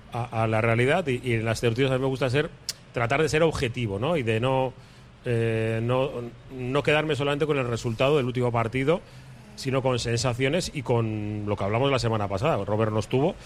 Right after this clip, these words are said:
pero es cierto que nosotros, eh, le vemos a este equipo virtudes y defectos, como todos, y en este caso las virtudes y los defectos, eh, si consigues, eh, que las virtudes tengan más trascendencia que los defectos y el rival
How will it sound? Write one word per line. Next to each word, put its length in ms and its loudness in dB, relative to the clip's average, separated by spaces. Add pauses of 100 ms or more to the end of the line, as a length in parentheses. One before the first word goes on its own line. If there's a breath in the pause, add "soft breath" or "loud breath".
(340 loud breath)
pero 380 2
es 160 -6
cierto 220 0
que 60 2
nosotros, 460 -4
eh, 500 -2 (540)
le 140 0
vemos 340 2
a 80 -4
este 200 0
equipo 360 0 (380)
virtudes 720 0 (380)
y 100 -6
defectos, 480 -2
como 260 -6
todos, 340 0 (220 loud breath)
y 20 -6
en 60 0
este 160 2
caso 200 2
las 160 0
virtudes 520 0
y 20 -6
los 160 0
defectos, 540 0 (400 loud breath)
eh, 100 -4
si 140 -2
consigues, 560 0
eh, 200 0
que 140 -2
las 140 -2
virtudes 520 2
tengan 460 -2
más 240 -2
trascendencia 480 0
que 60 0
los 100 2
defectos 480 0
y 60 -2
el 80 -4
rival 340 2